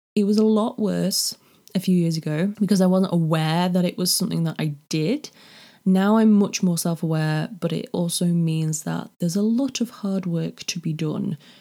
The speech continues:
to find the root cause of this issue and address the cause and do the work to break it down and, and rewire my entire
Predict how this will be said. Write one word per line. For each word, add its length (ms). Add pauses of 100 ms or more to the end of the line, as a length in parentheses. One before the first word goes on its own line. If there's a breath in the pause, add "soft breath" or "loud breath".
(200 loud breath)
to 680 (240)
find 480
the 80
root 220
cause 460 (100)
of 540 (200)
this 180
issue 480
and 280
address 580
the 120
cause 520
and 160
do 240
the 80
work 460
to 260 (560 loud breath)
break 260
it 140
down 400
and, 380
and 260
rewire 800 (180)
my 160
entire 720